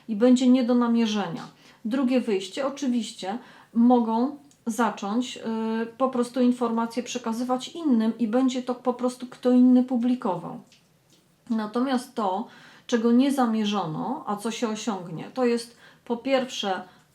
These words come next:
no, pewne także zaniepokojenie wiernych, bo o co chodzi? O ograniczenie dopływu informacji? To znaczy co, mamy się nie dowiadywać o tym, że są problemy?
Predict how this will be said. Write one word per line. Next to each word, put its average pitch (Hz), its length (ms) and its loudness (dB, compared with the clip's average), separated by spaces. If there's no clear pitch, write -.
no, 277 100 -4
pewne 269 380 0
także 233 300 -2
zaniepokojenie 233 800 0
wiernych, 190 600 -4
bo 220 200 -4
o 254 100 0
co 269 160 -6
chodzi? 185 520 -4
O 226 140 -4
ograniczenie 233 640 2
dopływu 220 440 -4
informacji? 214 800 -4
To - 160 -6
znaczy 254 360 -2
co, 208 220 -4
mamy 226 260 2
się 254 140 -4
nie 247 140 4
dowiadywać 240 640 -2
o 220 40 -6
tym, 240 220 0
że 240 100 -2
są 262 200 -2
problemy? 220 540 -4